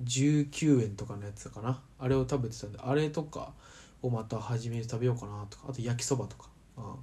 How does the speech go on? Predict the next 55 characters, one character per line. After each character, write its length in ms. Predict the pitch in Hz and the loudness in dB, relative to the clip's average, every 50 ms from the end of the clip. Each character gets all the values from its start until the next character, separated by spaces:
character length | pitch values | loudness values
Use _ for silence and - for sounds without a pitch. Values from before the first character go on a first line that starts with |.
| 123 - - - - | -16 -20 -20 -18 -8
考 160 | - 120 - | -6 -6 -4
え 40 | 101 | -4
て 80 | - 123 | -6 -10
ま 100 | 120 - | -14 -16
す 40 | |
ね。 80 | - - - - - - - - - - - - - - | -18 -20 -20 -20 -20 -20 -20 -20 -20 -20 -20 -20 -14 -4
で、 80 | - 175 | -2 2
今 100 | 185 160 | 4 4
焼 100 | 127 120 | 4 4
き 60 | 120 - | 2 2
そ 80 | 170 | 2
ば 80 | 170 175 | 2 2
っ 20 | 170 | 2
て 80 | 190 | 0
言 40 | 170 | 0
っ 20 | |
た 80 | - 190 | 0 0
ん 40 | 175 | 0
で 40 | 165 | 2
す 60 | - | 0
け 60 | 127 | -2
ど、 80 | 113 110 | -2 0
焼 140 | 117 127 | 0 0
き 60 | 123 - | 0 4
そ 120 | - 190 | 4 6
ば 80 | 190 185 | 6 4
昼 260 | 185 - 170 160 156 | 2 0 -2 0 0
に 100 | 131 120 | 0 0
食 80 | 117 | 0
べ 60 | 107 104 | -2 -4
よ 60 | 101 | -4
う 20 | 101 | -6
か 60 | - | -10
な。 40 | - 135 | -8 -4
で、 80 | 131 131 | -4 -2
昼 220 | - - 214 294 | -2 0 0 2
も 140 | 359 285 160 | 2 4 4
ね、 320 | 147 135 127 120 113 110 113 - - - - - - - - - - - - - | 4 4 4 2 0 -2 -6 -12 -16 -18 -18 -18 -20 -20 -20 -20 -20 -20 -12 -6
基 180 | - - 220 | -2 0 0
本 260 | 220 - 320 320 302 | 0 0 -2 -2 -2
的 220 | 294 - 285 254 277 | 0 2 4 4 6
に 120 | 277 269 | 6 6
僕 240 | 254 262 247 - 247 | 4 2 2 4 4
は 280 | 226 220 214 214 214 202 | 4 4 4 2 0 -2
大 400 | 185 165 170 175 202 233 247 247 | 0 4 6 6 6 6 4 0
体 540 | - - - - 233 240 240 240 220 160 131 | -4 -2 2 4 4 4 4 4 0 -2 -2
が 580 | 123 127 123 123 123 120 117 110 101 - - - - _ _ - - - - | 0 2 2 4 4 2 2 0 -2 -6 -8 -12 -18 _ _ -20 -20 -20 -14
菓 200 | - - - 135 | -10 -6 -2 -2
子 180 | 127 - - - - - - | -2 -2 -2 -6 -10 0 4
パ 140 | 147 143 143 143 | 4 6 6 4
ン 80 | 143 | 2
二 360 | 147 147 - - - 143 139 135 | 0 -2 -8 -2 0 0 0 0
つ 140 | 135 - | -2 -8
と 140 | - - 120 | -10 -10 -10
か、 600 | 120 - - 110 101 101 101 104 107 104 - - | -10 -8 -8 -8 -8 -6 -6 -8 -8 -10 -10 -12